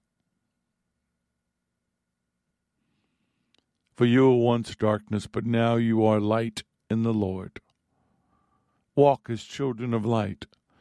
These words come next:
for the fruit of the Spirit is in all goodness, righteousness, and truth, finding out what is acceptable to the Lord,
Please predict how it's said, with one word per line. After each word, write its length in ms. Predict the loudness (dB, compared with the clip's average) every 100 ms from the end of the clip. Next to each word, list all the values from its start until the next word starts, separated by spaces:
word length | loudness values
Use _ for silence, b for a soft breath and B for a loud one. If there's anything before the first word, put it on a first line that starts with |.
| b b b _
for 160 | 0
the 80 | 0
fruit 240 | 0 0
of 80 | 2
the 100 | -2
Spirit 400 | -4 -2 0 2
is 160 | 2 2
in 100 | 2
all 200 | 2 0
goodness, 720 | 0 0 0 -12 -18 -20 -20 _ -2
righteousness, 840 | 0 0 -2 -14 -14 -8 -8 -10 -6
and 320 | -2 -2 -4 -12 _ -12
truth, 480 | -2 0 0 -4 -20 B B B B
finding 460 | 0 0 0 -2
out 200 | -2 -2
what 160 | 0 0
is 360 | 0 -4 -6 -16 _ _ -4
acceptable 800 | -2 2 2 2 -4 -4 -4 -4
to 140 | -4
the 160 | -2 2
Lord, 400 | 4 2 0